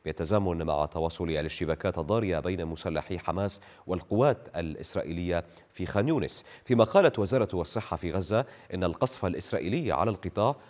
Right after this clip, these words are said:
أوقع ثلاثة وسبعين شخصًا وتسعة وتسعين مصابًا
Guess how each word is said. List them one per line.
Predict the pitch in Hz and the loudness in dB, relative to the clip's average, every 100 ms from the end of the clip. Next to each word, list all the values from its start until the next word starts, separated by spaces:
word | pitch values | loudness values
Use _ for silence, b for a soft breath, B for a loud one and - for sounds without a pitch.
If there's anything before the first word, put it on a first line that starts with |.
| B - | B 2
أوقع | 156 - 87 117 | 2 4 4 4
ثلاثة | 135 98 95 92 85 | 2 0 0 0 -2
وسبعين | 82 80 80 90 78 | -2 0 0 2 0
شخصًا | 71 104 - 101 147 | -4 -6 -2 0 0
وتسعة | 151 80 110 - 78 90 | 0 -2 -2 -4 -4 -2
وتسعين | 80 80 85 - 98 104 85 | -2 -2 -4 -4 -2 -2 -2
مصابًا | 78 92 87 151 165 110 | -4 -4 -4 0 2 2